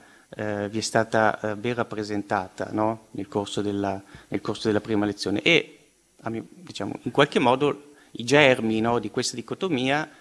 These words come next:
eh, li troviamo già espressi da queste due, da queste due formulazioni.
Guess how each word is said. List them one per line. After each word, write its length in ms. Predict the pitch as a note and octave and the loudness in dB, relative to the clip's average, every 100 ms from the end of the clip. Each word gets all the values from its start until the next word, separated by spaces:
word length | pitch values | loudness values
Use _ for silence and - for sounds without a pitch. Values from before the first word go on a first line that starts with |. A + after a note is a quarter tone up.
| - _ - - | -20 _ -18 -8
eh, 80 | |
li 120 | A2+ B2 | -6 -4
troviamo 480 | D3 A#2+ A2+ A#2 | -2 2 2 2
già 360 | A2+ G#2 G#2+ - | 0 2 2 0
espressi 800 | G#2+ - A2 G2+ - - G#2 G#2 - - - | -8 -10 -6 -6 -6 -6 -6 -8 -12 -20 -16
da 160 | A2 G2+ | -10 -6
queste 400 | G#2+ - G2+ G2+ | -4 -4 -6 -6
due, 480 | G2 G2+ G2 G2 - - - - | -2 0 0 -2 -8 -16 -18 -12
da 140 | - G#2+ | -2 -2
queste 260 | A2+ G#2 | 0 -2
due 120 | G2+ | -2
formulazioni. 840 | G2+ G#2 G2+ G2+ G2 - G2 G2+ | -4 -4 -4 -4 -4 -6 -6 -8